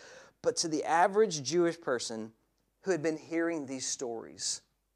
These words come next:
who had been reading the Old Testament that we have today, who, who had been, had grown up in this culture of,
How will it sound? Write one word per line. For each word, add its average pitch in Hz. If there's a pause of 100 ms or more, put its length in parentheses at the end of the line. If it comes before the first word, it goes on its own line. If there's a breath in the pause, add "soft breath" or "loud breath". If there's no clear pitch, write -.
(340)
who 170
had 160
been 151
reading 170 (300 soft breath)
the 135
Old 143
Testament 131
that 117
we 131
have 110
today, 113 (280 loud breath)
who, 160
who 170
had 160
been, 160
had 160
grown 185
up 185
in 165
this 160
culture 143
of, 127